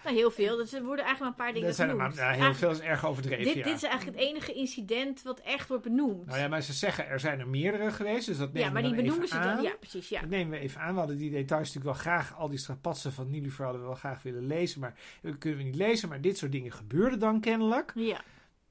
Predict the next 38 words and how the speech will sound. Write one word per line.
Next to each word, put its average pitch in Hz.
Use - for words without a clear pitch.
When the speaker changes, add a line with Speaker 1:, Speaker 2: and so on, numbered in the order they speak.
Speaker 2:
Ja, 180
ik, -
als 180
ik -
heel 269
eerlijk 233
ben, 214
ik 196
weet 233
niet 226
zo 233
goed... -
Wat 175
ik 170
daar 180
nou, 165
of 156
ik 160
daar 185
nou 175
om 185
moet 147
huilen 202
of 180
om 196
moet 165
lachen 143
als 156
ik -
dat 127
hoor. 143
Omdat 196
ik 170
denk, 147
je 180
hebt 180
het 165
over 127